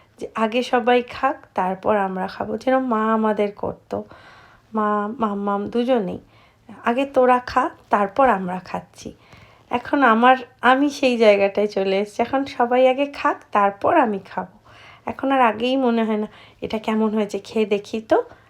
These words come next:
এখন আর ওগুলো মনে হয় না। আস্তে আস্তে ছেলে মানুষ এগুলো অনেক হারিয়ে যাচ্ছে,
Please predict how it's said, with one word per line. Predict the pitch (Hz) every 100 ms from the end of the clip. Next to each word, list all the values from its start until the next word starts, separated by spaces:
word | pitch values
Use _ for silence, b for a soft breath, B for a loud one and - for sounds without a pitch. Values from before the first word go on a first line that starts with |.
| _
এখন | 269 - 320
আর | 294
ওগুলো | 240 226 208
মনে | 196 190 190
হয় | 185 190
না। | 190 - b b b b
আস্তে | 226 226 -
আস্তে | 247 240 240
ছেলে | - 226 220
মানুষ | 226 220 226 233
এগুলো | 220 226 220
অনেক | 233 254 262 -
হারিয়ে | - 190 202 202
যাচ্ছে, | 196 196 - - 190 196